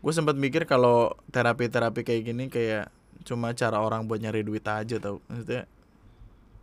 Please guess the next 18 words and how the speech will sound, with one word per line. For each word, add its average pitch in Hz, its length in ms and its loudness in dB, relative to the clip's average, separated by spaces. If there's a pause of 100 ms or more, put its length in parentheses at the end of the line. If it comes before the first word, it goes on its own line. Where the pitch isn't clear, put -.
(1600)
ada, 139 400 6
ada 135 400 6
salah 113 240 2
satu 113 400 -4
orang 110 480 2
gitu 107 240 -4
mungkin 110 400 -4
yang 107 240 -4
dalam 104 240 0
hidupnya 117 480 -2
dia 120 80 2
tiba-tiba 110 480 -2
menemukan, 107 880 -4 (960)
apa 113 240 0
ya 107 80 0
namanya 107 320 -6
ya? - 80 -18 (460)
Hmm, 107 1040 -6